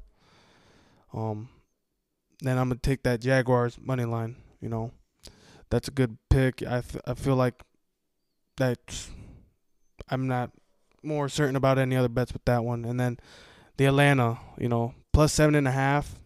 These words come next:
They're six and oh against the spread. You know, might as well t-, make it seven and oh.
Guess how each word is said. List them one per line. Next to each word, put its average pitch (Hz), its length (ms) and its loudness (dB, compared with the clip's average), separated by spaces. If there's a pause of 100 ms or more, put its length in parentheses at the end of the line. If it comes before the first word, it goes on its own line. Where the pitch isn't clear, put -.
(160)
They're 156 260 6
six - 320 -4
and 147 80 2
oh 147 80 8
against 135 240 0
the - 60 -4
spread. 127 360 4
You 120 60 -2
know, 120 260 -2 (120)
might 139 160 4
as 139 80 8
well 135 160 8
t-, - 180 -6
make 131 160 -2
it 120 80 -12
seven 131 240 -2
and 127 140 -2
oh. 127 180 -2